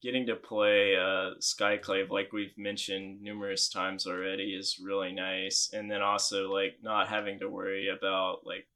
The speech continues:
Oko just being really annoying and all that is pretty cool. And, uh,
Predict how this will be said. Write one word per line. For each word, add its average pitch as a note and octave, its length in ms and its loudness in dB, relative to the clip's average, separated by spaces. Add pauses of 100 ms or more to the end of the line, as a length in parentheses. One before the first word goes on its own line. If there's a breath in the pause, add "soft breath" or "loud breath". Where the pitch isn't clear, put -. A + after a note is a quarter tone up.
Oko F#2+ 480 -4
just - 440 -4
being G2 280 -8
really F#2+ 300 -2
annoying F#2+ 680 -6
and G2 340 -10 (140)
all G2 240 2
that G2+ 420 4 (680 loud breath)
is A#2 560 4
pretty B2 320 0
cool. B2 500 -2 (140)
And, A#2 320 2
uh, A2+ 340 6